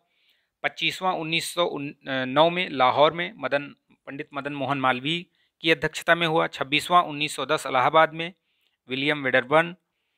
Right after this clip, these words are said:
ठीक है, सत्ताईसवाँ उन्नीस सौ ग्यारह कलकत्ता में पंडित बिशन नारायण पहली बार, अ, धर।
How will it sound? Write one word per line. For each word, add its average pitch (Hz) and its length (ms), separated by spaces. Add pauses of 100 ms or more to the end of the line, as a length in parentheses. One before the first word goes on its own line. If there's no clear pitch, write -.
(200)
ठीक 185 160
है, 139 100
सत्ताईसवाँ 151 540
उन्नीस 156 280
सौ 160 100
ग्यारह 139 260
कलकत्ता 127 460
में 170 180
पंडित 139 360
बिशन 135 260
नारायण 143 400 (1080)
पहली 147 220
बार, 156 200
अ, 135 220
धर। 123 260